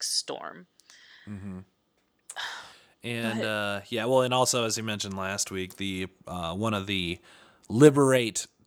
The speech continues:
Speaker 2: qu-, tweets from our dear president was "Liberate Michigan," so, you know,
Speaker 1: Yep, yeah,
Speaker 2: it's
Speaker 1: and
Speaker 2: totally
Speaker 1: it's
Speaker 2: not
Speaker 1: just
Speaker 2: stoking the fire at all.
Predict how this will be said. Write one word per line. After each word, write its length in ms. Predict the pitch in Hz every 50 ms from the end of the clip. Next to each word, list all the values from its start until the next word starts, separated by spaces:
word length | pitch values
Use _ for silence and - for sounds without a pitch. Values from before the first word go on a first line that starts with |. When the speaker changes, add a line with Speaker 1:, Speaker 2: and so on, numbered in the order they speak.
| _ - -
Speaker 2:
qu-, 280 | - - - 131 -
tweets 520 | - - - - 120 113 110 - - - -
from 280 | - 117 113 110 107
our 100 | 104 104
dear 220 | 104 110 104 98 98
president 680 | - 151 170 175 147 139 135 135 131 123 117 - -
was 220 | 107 110 104 101
"Liberate 440 | 104 104 101 98 101 101 101 98 90
Michigan," 680 | 104 117 127 117 - - 98 95 87 85 82 78 78 85
so, 480 | 85 - - 90 85 87 90 87 90 95
you 140 | 95 92 90
know, 320 | 87 85 85 85 85 95 - _ _ _ _ _ - - -
Speaker 1:
Yep, 340 | 165 170 185 196 - - _ _ _ -
yeah, 340 | 175 175 185 196 190 170
Speaker 2:
it's 160 | 165 - - -
Speaker 1:
and 60 | -
Speaker 2:
totally 220 | - 110 104 107 104
Speaker 1:
it's 40 |
Speaker 2:
not 120 | 104 110 104
Speaker 1:
just 120 | 101 -
Speaker 2:
stoking 500 | - - - 117 110 110 - 117 113 120
the 80 | 117 110
fire 460 | - - 131 123 120 107 95 92 87
at 80 | 80 85 -
all. 320 | - - 92 90 98 110